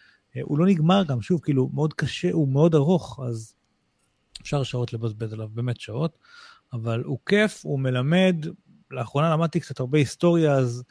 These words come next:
זה כיף לראות דברים שמאוד מאוד מחוברים למה באמת קרה עם ציוויליזציה כזו או אחרת במהלך ההיסטוריה.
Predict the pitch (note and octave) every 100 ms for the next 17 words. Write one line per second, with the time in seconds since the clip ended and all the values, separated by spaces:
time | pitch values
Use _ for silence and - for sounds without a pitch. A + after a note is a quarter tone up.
0 | - - _ - A#2+ - F3+ E3+ D#3+ D3+
1 | E3 - C#3 C3+ C#3 E3+ E3+ E3+ E3+ F#3+
2 | G3 - C#3 C#3 A3 G#3+ A#3 G#3+ F3 E3
3 | F#3+ F#3 D#3 E3+ D#3 D3 D3 D#3+ - C#3+
4 | C#3 B2 C#3 B2+ C3 C#3+ C#3 C#3 B2+ A#2+
5 | C3+ B2+ B2+ C3+ B2+ _ B2+ B2 B2 B2
6 | C3 A#2+ A2 - D#3 D#3